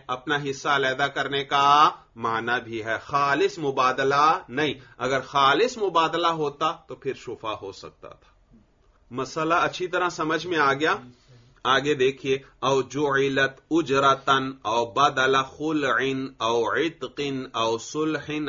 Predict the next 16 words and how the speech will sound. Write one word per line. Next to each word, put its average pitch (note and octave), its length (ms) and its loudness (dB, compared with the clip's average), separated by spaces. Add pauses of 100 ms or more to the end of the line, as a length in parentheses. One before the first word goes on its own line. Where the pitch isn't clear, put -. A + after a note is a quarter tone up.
عن B2+ 340 -4
دم C#3 200 2 (120)
عمد C3 420 0 (320)
او A#2+ 240 2
مہر C3+ 520 0 (720)
وان D3 440 0
قُوبِلَ C3+ 680 -4
بِبَعْضِهَا C3 1000 2
مَالٌ۔ B2+ 440 2 (1600)
بھائی C3 180 0
ضابطہ A#2+ 400 -2
بتا A2+ 420 -6
دیا G#2 220 -8
اوپر F#2+ 300 -10
آپ F2 300 -12
کو D#2 140 -18